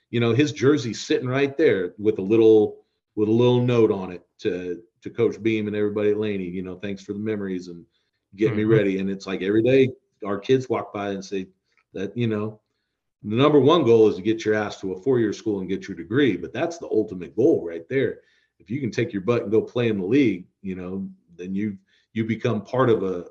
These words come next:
Speaker 1: a small group of people that have
Speaker 2: Mm-hmm.
Speaker 1: done big things.
Speaker 2: Yeah. Um, I'm always about the gear. When you said that, I was like, "Where's the gear?" I don't have guys playing college. We're like, "Where's the gear though?" Like, that's what I want.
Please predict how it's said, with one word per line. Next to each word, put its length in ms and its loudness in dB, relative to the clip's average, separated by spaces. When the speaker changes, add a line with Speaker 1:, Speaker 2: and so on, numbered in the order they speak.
Speaker 1:
a 100 -10
small 560 -2
group 300 0
of 120 -8
people 460 -6
that 120 -4
have 120 -2
Speaker 2:
Mm-hmm. 100 0
Speaker 1:
done 420 -4
big 200 0
things. 460 -6
Speaker 2:
Yeah. 240 0
Um, 460 -2
I'm 120 -2
always 200 2
about 220 -2
the 80 -8
gear. 260 -2
When 120 -8
you 80 -12
said 200 -8
that, 120 -6
I 40 -4
was 120 -8
like, 120 -8
"Where's 200 0
the 80 -4
gear?" 460 -2
I 80 -6
don't 100 -2
have 180 -4
guys 220 -2
playing 260 -10
college. 240 -6
We're 140 -10
like, 160 -12
"Where's 220 -4
the 80 -6
gear 340 -2
though?" 260 -14
Like, 180 -12
that's 220 -10
what 80 -6
I 80 -6
want. 480 -12